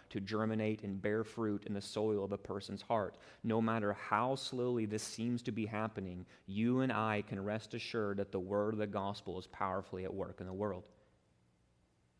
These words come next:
I mean, just think about how you came to know the gospel.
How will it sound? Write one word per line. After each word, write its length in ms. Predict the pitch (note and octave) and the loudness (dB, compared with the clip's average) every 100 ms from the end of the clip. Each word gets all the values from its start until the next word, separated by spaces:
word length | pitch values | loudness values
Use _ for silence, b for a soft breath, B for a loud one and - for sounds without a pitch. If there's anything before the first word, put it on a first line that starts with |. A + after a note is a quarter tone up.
| _ _ _ _ _ _ _ - | _ _ _ _ _ _ _ -2
I 60 | |
mean, 80 | C3+ | 0
just 160 | C3 - | 0 0
think 220 | F3+ D3 | -2 2
about 240 | C3 A2 | 2 2
how 100 | B2+ | 2
you 180 | A#2 A#2 | 2 0
came 260 | - G#2 F#2+ | -2 -2 -2
to 60 | |
know 160 | F#2+ F#2 | -2 -4
the 60 | |
gospel. 500 | F2+ F2+ F2+ - E2+ | -4 -8 -10 -10 -12